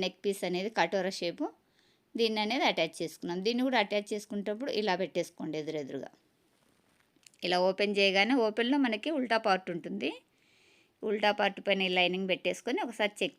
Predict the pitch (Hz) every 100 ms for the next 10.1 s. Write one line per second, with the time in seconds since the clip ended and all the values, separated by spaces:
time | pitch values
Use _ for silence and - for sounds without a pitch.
0 | 208 190 - 226 269 480 _ _ _ _
1 | _ - 214 208 220 214 208 - 403 381
2 | 220 202 180 143 147 - - - - -
3 | - - _ _ _ _ _ _ _ _
4 | _ _ - - 208 220 220 220 208 226
5 | 233 214 254 269 247 233 233 233 240 233
6 | 226 226 226 233 220 233 240 220 220 220
7 | 226 220 214 254 247 214 220 214 196 180
8 | 180 170 165 - 180 - 220 208 214 262
9 | 240 196 190 220 202 190 170 170 180 190
10 | 254